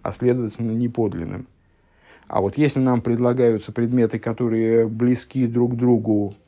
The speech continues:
там, по сути и по качеству, то есть они в принципе не отличаются друг от друга, и для того, чтобы между ними выбрать, грубо говоря, надо кидать монетку, то есть, ну, непонятно, на каком основании между ними выбирать,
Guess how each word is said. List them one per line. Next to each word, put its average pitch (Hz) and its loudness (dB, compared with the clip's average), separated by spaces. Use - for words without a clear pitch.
там, - -6
по 92 -4
сути 120 -2
и 104 -8
по 101 -2
качеству, 101 -2
то 95 -6
есть 92 -6
они 104 -6
в 87 -10
принципе 120 -4
не 98 -6
отличаются 101 -4
друг 101 -8
от 98 -4
друга, 113 -4
и 104 -2
для 110 2
того, 110 4
чтобы 104 -4
между 113 0
ними 110 0
выбрать, 110 -2
грубо 101 -4
говоря, 107 0
надо 101 0
кидать 110 0
монетку, 117 -2
то - -6
есть, 127 0
ну, 110 -4
непонятно, 110 2
на 95 -8
каком 95 -6
основании 104 0
между 101 -4
ними 101 -4
выбирать, 101 -4